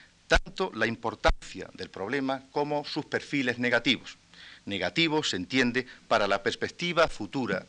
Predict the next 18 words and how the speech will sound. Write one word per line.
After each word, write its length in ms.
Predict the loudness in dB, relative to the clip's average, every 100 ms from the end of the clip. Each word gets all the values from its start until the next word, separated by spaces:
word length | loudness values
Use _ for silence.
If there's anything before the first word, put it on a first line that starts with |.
| -10
de 160 | -6
estabilidad 760 | -6 -2 -2 -2 0 2 2 -2
de 160 | -8
los 140 | -6 -4
nuevos 320 | 0 0 0
regímenes. 520 | -4 -6 -10 -10 -14 -14 -20 -18 -16 -16 0
Por 120 | 2
lo 140 | 2 6
que 100 | 4
hace 160 | 4
al 80 | 0
primer 280 | 4 4 4
punto, 420 | 0 -2 -4 -6 -6
a 80 |
la 40 | -6
importancia 640 | -6 0 4 4 2 -6
del 140 | -4 -4
problema, 500 | 0 2 2 2